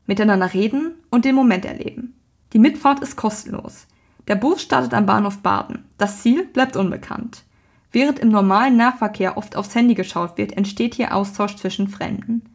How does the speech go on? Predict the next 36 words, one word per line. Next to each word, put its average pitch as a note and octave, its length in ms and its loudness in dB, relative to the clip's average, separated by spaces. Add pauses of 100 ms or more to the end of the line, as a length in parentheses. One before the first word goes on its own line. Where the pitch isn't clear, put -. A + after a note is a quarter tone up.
(480)
Generationsübergreifend C4 1300 0
steigen G3 280 0
Menschen A3 320 -2
aus G3+ 140 -4
der G3 100 -2
ganzen G#3+ 280 -2
Region G3 380 -4
ein. - 380 -8 (480)
Von - 180 -4
Ende D4+ 220 0
April D4+ 380 0
bis - 160 -6
Mitte A#3 180 2
Mai G#3 360 2
war G#3 120 0
der G3 80 -2
Bus G3+ 220 -4
unterwegs. - 680 -10 (220)
In A#3 100 2
einer C4+ 240 4
Zeit C4+ 300 2
voller A3+ 180 2
Hektik, C#4+ 560 -2
Ablenkung A3+ 500 0
und G#3 80 0
Effizienzdruck C4 880 -4
zeigte A3 280 -2
das G3+ 100 -6
Projekt, A3 440 -4
wie G3+ 80 0
sehr G3+ 260 2
Menschen F#3+ 360 0
sich G3 140 -8
nach F#3+ 120 -8
Begegnung G3+ 500 -4
sehen. A3 320 -10